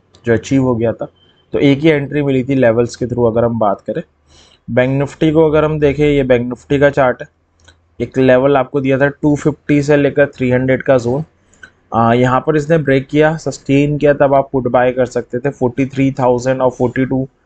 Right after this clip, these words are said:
सेवन फिफ्टी आपके target होते, दोनों ही अचीव हो गए थे। एक trade तब ले सकते थे जब इसने, आ, टू फिफ्टी से थ्री हंड्रेड का zone break किया था पाँच सौ के target के साथ, but thirteen ईएमए बीच में आ रहा था, इसने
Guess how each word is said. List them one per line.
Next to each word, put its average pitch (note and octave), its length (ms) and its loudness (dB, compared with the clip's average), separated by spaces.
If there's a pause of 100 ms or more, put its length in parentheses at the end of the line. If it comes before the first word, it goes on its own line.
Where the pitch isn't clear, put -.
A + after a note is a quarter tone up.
(160)
सेवन C#3 360 0
फिफ्टी C#3+ 340 -4
आपके B2+ 280 0
target A2 460 -2
होते, A#2+ 220 -2
दोनों A#2+ 280 -2
ही B2 80 -4
अचीव C3 360 -2
हो C#3+ 120 2
गए C3 140 2
थे। D#3+ 140 -8 (760)
एक F3 280 0
trade E3 460 0 (600)
तब D3 140 2
ले D#3 180 2
सकते D3+ 380 -2
थे D#3+ 120 2
जब C#3+ 200 2
इसने, C#3+ 240 -4
आ, B2 680 2 (240)
टू D#3+ 140 4
फिफ्टी D3 340 0
से D3 140 2
थ्री C#3 220 -2
हंड्रेड C3+ 320 0
का C#3 120 4
zone B2+ 320 -2
break A2 280 0
किया C#3 200 2
था D3 140 -6 (420)
पाँच A#2 240 0
सौ B2 100 -2
के B2+ 140 -2
target A2 420 -2
के B2+ 120 -4
साथ, C#3+ 200 -2 (400)
but C3+ 120 -2 (120)
thirteen D3 360 0
ईएमए D3 260 -2
बीच B2 300 -2
में C3+ 120 -2
आ B2+ 60 2
रहा B2 100 0
था, C#3 100 -4
इसने C3+ 160 -6